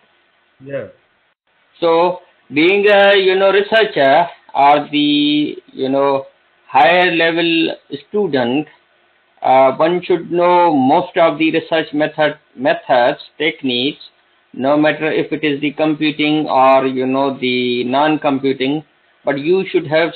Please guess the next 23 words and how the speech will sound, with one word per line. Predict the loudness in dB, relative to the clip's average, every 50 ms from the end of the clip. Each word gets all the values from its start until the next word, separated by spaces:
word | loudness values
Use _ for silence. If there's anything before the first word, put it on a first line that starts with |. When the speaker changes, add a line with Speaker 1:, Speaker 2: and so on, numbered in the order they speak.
| -4 -2
Speaker 2:
some, | 0 0 2 2 0 -2 -4 -6 -10 _ _ _ _ _ _
you | _ -8 -4 -2
know, | -2 0 0 2 2 2 0 -2 -4 -10 _ _ _
core | 0 2 2 4 2 2
understanding | 0 0 0 0 0 0 -2 -4 -4 -4 -2 0 0 0 0 0 0
of | 2 2 2 2 0 -4 _
the, | -4 -2 -2 0 0 0 -2 -4 -6 _ _ _ _ _ _ _ _ _ -4 0
uh, | 0 2 2
you | 2 0 0
know, | 0 0 0 0 0
research | -2 -2 -4 -2 -4 -4 -4 -2
methods, | -2 -2 -2 -2 -2 -4 -4 -4 -4
and | -4 -4 -4 -6 -8
you | -6 -4 -2 -2 -2 -2 -4
should, | -6 -10 -10 -10 _ _ _ -10 -8
uh, | -6
learn | -6 -6 -2 0 2 2 4 2 2 0 0 -2
that | -4 -8 -12 _ 0
how | 2 4 4 4 2 2
to | 0 -4
do | -2 -2 -4 -4 -2
the | -2 -2 -2 -2 -2
research. | -4 -8 -12 -12 -12